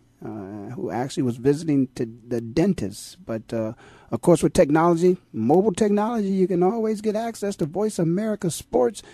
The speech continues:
and Fish just dialed us up. And, uh, just wanna thank you for that. But, but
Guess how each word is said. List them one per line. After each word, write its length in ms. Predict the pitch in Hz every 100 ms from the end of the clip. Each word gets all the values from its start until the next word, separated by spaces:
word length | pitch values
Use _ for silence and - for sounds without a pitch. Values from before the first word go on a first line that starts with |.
| - - -
and 180 | 165 151
Fish 300 | - 202 -
just 260 | 196 143
dialed 320 | 135 175 190 196
us 140 | 170
up. 220 | 190 110 - -
And, 300 | 120 117 113
uh, 300 | 113 113 107 - - _
just 180 | - 185
wanna 160 | 202 170
thank 240 | 190 175
you 60 | 160
for 100 | 151
that. 180 | 156 156
But, 160 | 170 -
but 220 | 175 -